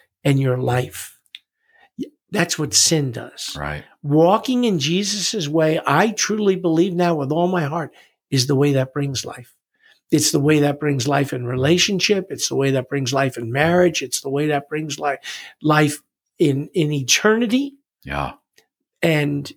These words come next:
Speaker 1: and we need to understand that God's commandments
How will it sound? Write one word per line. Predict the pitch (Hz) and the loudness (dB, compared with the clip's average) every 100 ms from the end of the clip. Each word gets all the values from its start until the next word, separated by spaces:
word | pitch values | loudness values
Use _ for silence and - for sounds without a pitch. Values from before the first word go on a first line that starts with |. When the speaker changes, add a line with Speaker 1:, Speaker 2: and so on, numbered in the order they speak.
| _ | _
Speaker 1:
and | 160 151 147 | -2 0 2
we | 151 | 2
need | 170 196 | 2 2
to | 202 | 0
understand | 170 170 143 - 190 185 170 | 0 -2 -2 -2 0 0 0
that | 143 147 | -2 0
God's | 151 160 190 | 2 2 0
commandments | - 185 208 196 175 | -2 -2 0 -2 -4